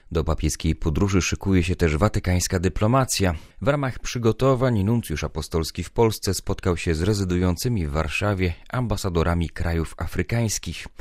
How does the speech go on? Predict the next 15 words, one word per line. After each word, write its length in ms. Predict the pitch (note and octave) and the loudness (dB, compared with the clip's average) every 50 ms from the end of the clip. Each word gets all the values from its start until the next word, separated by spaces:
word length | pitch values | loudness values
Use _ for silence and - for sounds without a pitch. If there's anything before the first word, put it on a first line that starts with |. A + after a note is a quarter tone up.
| - - - - - - - - - | -18 -18 -20 -20 -20 -20 -18 -4 0
„Mam 220 | - A#2+ D3 E3 | 2 2 4 2
nadzieję, 380 | D#3+ D3 B2+ D3+ D#3+ D#3+ D#3 C#3+ | 2 0 0 0 2 2 2 2
że 140 | B2+ B2+ | 2 2
znaczenie 460 | A2 A2+ B2 A#2 - - D#3 D#3+ C#3+ A2 | 2 2 0 0 0 0 -2 -2 -2 -2
tej 160 | - E2 D#2+ | -2 -4 -2
podróży 560 | - - G2 F2 G2+ A2+ B2+ A#2+ A2 A2+ A2+ | 0 -2 0 0 0 0 0 0 2 2 0
wykroczy 600 | G2 F2+ G2+ G2 - - B2+ C#3 B2 - - D#2 | 2 2 0 -2 0 0 0 0 0 0 -4 -4
poza 300 | - - E2+ E2 E2+ E2 | -2 0 0 0 0 0
sam 280 | - - F2+ F2 E2+ D#2+ | 0 -2 0 -2 0 0
Benin 400 | F#2 A#2 B2+ C3 C3+ C3 A#2+ G#2+ | 0 0 0 0 0 0 0 0
i 80 | G2 | 0
stanie 420 | F2 - - - C3+ C3 B2+ A2+ G#2+ | 0 -2 -4 -4 -4 -2 -2 -2 -2
się 160 | - F#2+ F2 | -2 -2 -2
świętem 580 | - - - - A#2 A2+ G2+ F#2 G2+ F#2+ F2+ | -2 -2 0 0 2 2 2 2 0 0 0
wiary, 400 | E2 F2+ A2 A#2+ A2+ A2+ G#2+ G#2 | 0 0 0 2 2 2 2 0